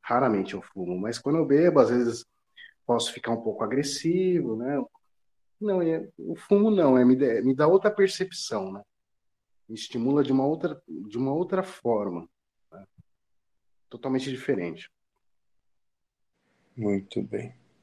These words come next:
Speaker 2: Muito bem. Mais alguma questão?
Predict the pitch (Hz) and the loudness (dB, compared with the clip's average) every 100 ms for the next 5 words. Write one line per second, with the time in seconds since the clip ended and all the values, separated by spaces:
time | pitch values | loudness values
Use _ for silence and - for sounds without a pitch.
0 | _ _ _ _ _ _ _ _ _ _ | _ _ _ _ _ _ _ _ _ _
1 | _ _ _ _ _ _ _ - - _ | _ _ _ _ _ _ _ -20 -20 _
2 | _ _ - _ _ _ _ 107 104 101 | _ _ -20 _ _ _ _ 4 4 6
3 | 120 117 95 98 - _ _ - _ _ | 6 8 4 4 -10 _ _ -20 _ _
4 | _ _ _ - _ _ _ 107 101 101 | _ _ _ -20 _ _ _ 2 6 8
5 | 98 101 95 98 - 101 117 | 12 10 10 6 6 2 2